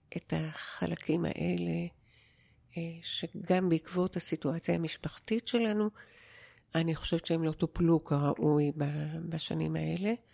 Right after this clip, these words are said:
לשמחתי, בשנים האחרונות יש התקדמות, אה, מדהימה.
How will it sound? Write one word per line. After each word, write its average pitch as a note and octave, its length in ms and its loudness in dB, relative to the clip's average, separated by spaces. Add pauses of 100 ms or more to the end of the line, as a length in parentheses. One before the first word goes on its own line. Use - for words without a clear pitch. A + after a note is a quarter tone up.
(460)
לשמחתי, E3 960 0
בשנים E3 380 0
האחרונות D#3+ 600 -2
יש D#3 220 -4
התקדמות, D#3 760 -2
אה, E3+ 140 -4 (960)
מדהימה. E3+ 480 -4